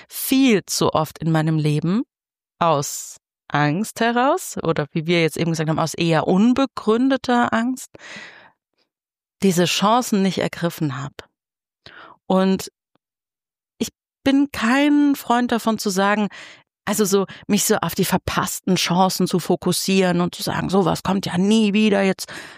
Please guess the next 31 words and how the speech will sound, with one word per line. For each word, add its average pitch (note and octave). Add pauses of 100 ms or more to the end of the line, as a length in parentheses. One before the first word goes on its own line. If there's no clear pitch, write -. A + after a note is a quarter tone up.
(120)
das, - (100)
das F3
ist F#3+
jetzt -
ganz G#3
schlimm", A3
und F3+ (320)
mich -
dann E3+
da E3+
so F3
reinzugeben, E3+
dass D#3+
sich F3
da E3+
nie F#3+
eine G#3
zweite E3+
Chance E3
in D#3
der E3
Art -
bieten E3
wird. G3+ (480)
Das F#3
mag A3
ja F3
im D#3+
Einzelnen F3
so D3
sein, D3+